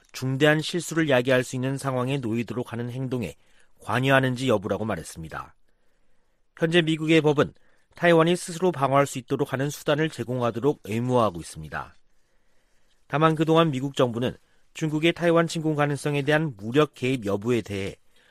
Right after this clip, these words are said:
전략적 모호성을 취해온 만큼 바이든 대통령의 이날 발언은 전통적인 대외 정책에서 벗어나는 발언이라는 평가가 나옵니다.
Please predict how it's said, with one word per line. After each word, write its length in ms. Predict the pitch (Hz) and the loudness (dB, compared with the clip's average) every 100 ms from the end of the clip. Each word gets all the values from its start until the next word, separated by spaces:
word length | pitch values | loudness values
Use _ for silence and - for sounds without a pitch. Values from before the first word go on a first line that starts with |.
| _ - | _ -6
전략적 560 | 131 135 135 - 160 | 0 2 2 2 -2
모호성을 500 | 117 123 131 - 139 147 | 0 0 0 -2 -4 -4
취해온 360 | - 160 135 | -2 -2 0
만큼 300 | 95 80 95 85 _ _ _ _ _ _ _ _ _ | -4 -8 -12 -14 _ _ _ _ _ _ _ _ _
바이든 340 | - 135 143 147 | 0 2 2 2
대통령의 560 | 147 151 147 147 165 | 2 2 0 0 0
이날 200 | 151 139 | 2 2
발언은 380 | 123 117 113 127 - _ _ _ | 2 -2 -2 -6 -12 _ _ _
전통적인 640 | - 143 156 147 151 170 | -4 -2 0 0 0 0
대외 320 | 160 123 139 143 | -2 0 2 2
정책에서 540 | 143 135 139 139 160 | 0 -2 -2 0 -2
벗어나는 560 | - 101 117 135 139 139 | -2 -4 -2 -2 -2 -4
발언이라는 500 | 127 123 117 117 131 | -4 -4 -2 -4 -6
평가가 360 | 143 - 113 | -8 -6 -4
나옵니다. 560 | 95 80 78 71 69 | -4 -8 -14 -14 -16